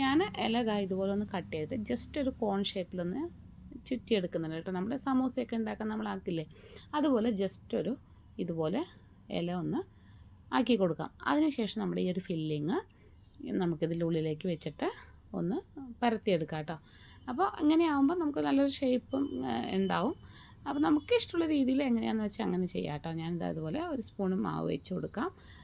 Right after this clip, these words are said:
എന്നിട്ട് നമ്മൾ ഇതുപോലെ ഒന്ന് പ്രസ് ചെയ്ത് കൊടുക്കാം. എന്നിട്ട് എല്ലാ ഭാഗവും ഒരു ഈവനായിട്ട് കിട്ടാൻ വേണ്ടിയിട്ട് just കൈ വെച്ച് ഒന്ന് നന്നായിട്ട് പ്രസ് ചെയ്തെടുക്കുന്നുണ്ട്. അതിനുശേഷം നമുക്ക് ഇത് എല്ലാ ഭാഗത്തേക്കും ആക്കിയതിന് ശേഷം നമുക്ക്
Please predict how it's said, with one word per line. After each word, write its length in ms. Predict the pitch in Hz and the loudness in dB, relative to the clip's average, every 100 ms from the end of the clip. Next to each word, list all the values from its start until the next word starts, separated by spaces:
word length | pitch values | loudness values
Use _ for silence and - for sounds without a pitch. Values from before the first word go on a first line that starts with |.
| - - | -20 -2
എന്നിട്ട് 240 | 262 240 214 | 2 2 0
നമ്മൾ 160 | 190 175 330 453 - | 0 0 0 -2 -8
ഇതുപോലെ 400 | 165 165 160 196 339 233 | -4 -2 -2 -2 -4 -2
ഒന്ന് 120 | 196 196 | -4 -2
പ്രസ് 200 | 190 185 | -4 -2
ചെയ്ത് 160 | 160 160 165 | -2 0 -2
കൊടുക്കാം. 280 | 147 139 - - - - | -2 -6 -10 -16 -18 -4
എന്നിട്ട് 220 | 302 311 | 0 2
എല്ലാ 180 | 294 302 302 | 4 2 2
ഭാഗവും 220 | 262 254 262 | 2 4 4
ഒരു 80 | 233 | 4
ഈവനായിട്ട് 340 | 220 214 214 208 | 2 0 -2 -2
കിട്ടാൻ 200 | 202 180 170 | -4 -4 -4
വേണ്ടിയിട്ട് 260 | 165 165 220 | -4 -4 -4
just 240 | 208 - 233 220 | -4 -4 -6 -2
കൈ 120 | 180 160 | -2 -2
വെച്ച് 160 | 160 170 | -2 -4
ഒന്ന് 100 | 160 165 | -4 -4
നന്നായിട്ട് 340 | 156 151 156 - | -4 -4 -8 -8
പ്രസ് 180 | - - | -6 -4
ചെയ്തെടുക്കുന്നുണ്ട്. 760 | 170 160 156 156 180 196 - 285 - - - - - | -4 -4 -6 -6 -6 -4 -4 -6 -8 -20 -20 -12 2
അതിനുശേഷം 480 | 294 339 320 208 - 254 | 6 6 6 0 0 -2
നമുക്ക് 240 | 156 - 392 - - - | -2 -4 -6 -8 -12 -8
ഇത് 140 | - 294 392 - - - - - - - - - | -4 -4 -6 -18 -20 -20 -20 -20 -20 -20 -18 2
എല്ലാ 140 | 277 294 254 | 4 4 2
ഭാഗത്തേക്കും 400 | 226 202 202 202 | 0 -2 -2 -2
ആക്കിയതിന് 340 | 165 - 165 160 | -2 -2 -2 -4
ശേഷം 140 | 151 165 | -8 -8
നമുക്ക് 180 | 151 | -6